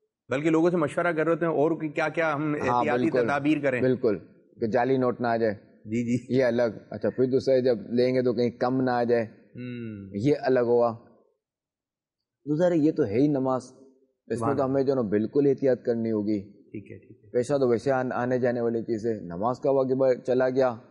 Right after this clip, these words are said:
Speaker 2: وہ واپس نہیں آئے گا لوٹ کر۔
Speaker 1: صحیح۔
Speaker 2: اب ایک نماز ضائع ہو گئی جو وقت میں پڑھنی تھی، وہ وقت دوبارہ نہیں آئے گا۔
Speaker 1: ہوں۔ اچھا، یہ بھی بتائیے کہ جس طرح آپ نے یہ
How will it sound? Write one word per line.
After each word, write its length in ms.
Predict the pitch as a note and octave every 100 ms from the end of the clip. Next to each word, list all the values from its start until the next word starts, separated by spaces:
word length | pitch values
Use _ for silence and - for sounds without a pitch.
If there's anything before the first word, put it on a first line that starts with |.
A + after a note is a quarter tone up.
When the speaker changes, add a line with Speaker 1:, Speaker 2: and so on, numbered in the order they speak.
| -
Speaker 2:
وہ 120 | A2+
واپس 300 | A2+ A#2 A#2
نہیں 160 | A#2 G#2+
آئے 100 | F2
گا 60 | E2+ _ _ _ _
لوٹ 240 | G2+ G2 -
کر۔ 160 | E2 - _ _ _
Speaker 1:
صحیح۔ 220 | B2 G#2 - _ _ _ _ _ _ _ _ _
Speaker 2:
اب 100 | F2+
ایک 180 | A2 C3
نماز 340 | B2+ C3 B2
ضائع 200 | A2 A#2+
ہو 160 | B2+ A#2+
گئی 80 | B2
جو 160 | B2
وقت 260 | A2+ B2+ B2+
میں 100 | B2
پڑھنی 400 | - A#2+ B2+ C3
تھی، 100 | B2
وہ 240 | G2 C#3
وقت 200 | C#3+ B2
دوبارہ 320 | B2+ C3 B2+ G2+
نہیں 340 | G2 A#2+ C3+
آئے 160 | F2+ E2+
گا۔ 60 | D2+
Speaker 1:
ہوں۔ 460 | _ - A2 G2 - _ _
اچھا، 180 | C3 C#3+
یہ 140 | C#3 D3
بھی 120 | E3+
بتائیے 360 | D3+ C#3 D#3+
کہ 60 | D3
جس 100 | C3
طرح 100 | C#3
آپ 180 | C3 C3
نے 100 | C3
یہ 180 | B2+